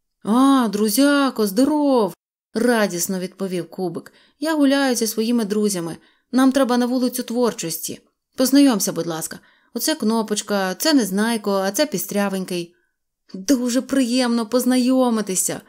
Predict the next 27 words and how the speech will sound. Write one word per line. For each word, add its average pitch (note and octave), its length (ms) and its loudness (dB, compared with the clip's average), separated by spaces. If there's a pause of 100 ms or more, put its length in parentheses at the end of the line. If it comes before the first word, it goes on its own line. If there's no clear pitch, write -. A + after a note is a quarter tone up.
(320)
закричав F#3+ 580 -2
Коротунчик C4+ 680 -2
і F#3+ 60 -4
голосно G3+ 640 -2
зареготав. E3+ 600 -8 (680)
Було G#3 320 0
видно, A3 480 2
що - 280 -4
йому A3 240 0
й A3 60 -2
справді G#3+ 640 -4
приємно G#3+ 580 0
познайомитися G3 840 -2
з F3 60 -4
мандрівниками. F3+ 800 -4 (520)
Він G#3+ 160 2
швидко G3 380 -2
підскочив F3 500 -6
до D#3 80 -8
Кнопочки A#3+ 520 -4
і - 160 -8
з - 80 -4
такою G#3 400 -2
силою F#3+ 400 -2
потис G3 480 -6
їй E3+ 140 -4
руку, B3+ 400 -4